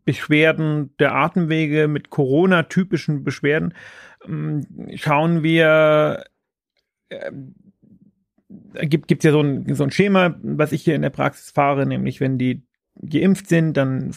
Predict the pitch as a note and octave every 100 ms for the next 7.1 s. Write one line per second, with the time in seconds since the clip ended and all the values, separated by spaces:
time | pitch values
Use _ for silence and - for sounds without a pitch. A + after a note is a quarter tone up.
0 | - C#3+ C3+ C3+ D3 E3 E3+ D#3+ - -
1 | B2 C#3+ C#3 - - D3 D#3+ E3 C3+ C3
2 | - - - - C#3+ C#3 C3+ D3+ E3+ D#3
3 | C#3+ - C#3+ C#3+ C#3 C3 C#3 B2+ C3+ C3
4 | C3 C3 C3+ E3+ D3+ - - - - C#3
5 | C#3 C3+ B2+ C3 - B2+ D3+ D#3+ D3+ -
6 | D#3 - D#3+ D#3 D3 C#3 C#3 C#3 D#3+ D3+
7 | D3